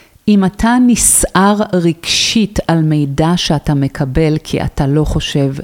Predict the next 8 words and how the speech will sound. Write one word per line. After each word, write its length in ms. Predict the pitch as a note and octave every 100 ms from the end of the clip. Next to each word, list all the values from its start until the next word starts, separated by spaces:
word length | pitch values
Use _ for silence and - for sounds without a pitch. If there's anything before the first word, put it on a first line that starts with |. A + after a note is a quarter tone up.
| - -
שהוא 340 | - - D#3+
מידע 580 | C#3 C3+ C3+ C3 D3+ C#3+ C3 - - _ _ _ _ _ _
נכון, 800 | C#3+ B2+ - - E3 E3 D#3 D3
או 60 | C#3
שאתה 340 | C#3+ C3+ C#3 B2+
חושב 320 | - C#3 D3
שזה 280 | - C#3+ C3+
שטויות, 680 | - - C3 B2+ C#3+ G3+